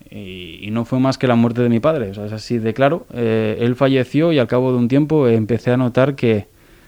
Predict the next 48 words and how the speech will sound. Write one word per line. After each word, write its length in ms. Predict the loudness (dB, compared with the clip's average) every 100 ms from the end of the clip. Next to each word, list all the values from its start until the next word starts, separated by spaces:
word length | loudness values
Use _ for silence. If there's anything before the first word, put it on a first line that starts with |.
| _ _ _ _ _
que 100 | -2
mi 100 | 2
vida, 180 | 4 2
sinceramente, 560 | 0 2 2 2 2
no 140 | 2 2
era 120 | 2
lo 120 | 2
que 140 | 0 0
yo 180 | 0
quería 180 | 2 0
vivir. 260 | 0 -4 -8 _ -20 -20
O 20 |
sea, 160 | -12 -6
no, 220 | -4 -2
no, 320 | -2 -2 -2
no, 280 | 0 0 2
no 480 | 2 2 0 0 0
quería 180 | 2 2
vivir 240 | 2 0
ese 120 | -2
estilo 240 | -4 -4 -2
de 60 |
vida 120 | 0 -2
que 60 |
estaba 220 | -2 -2
viviendo, 400 | 0 2 2 0 -6 -20 -20 -20 -20 _ _ _ 2
pero 200 | 4 6
más 160 | 6
que 80 | 6
nada 280 | 4 6 4
porque 600 | 2 0 2 4 4 4
no 140 | 2 0
estaba 320 | 2 4 4
relacionado 480 | 4 2 2 0 2
con 140 | 2
lo 120 | 0
que 80 | 0
a 20 |
mí 80 | 0
me 120 | 0
apasionaba 400 | 0 -2 -2 0
y 40 | 2
me 80 | 0
gustaba, 400 | -2 -2 -2 0
que 80 |
era 100 | -2
el 40 | -2
fútbol. 300 | -2 -4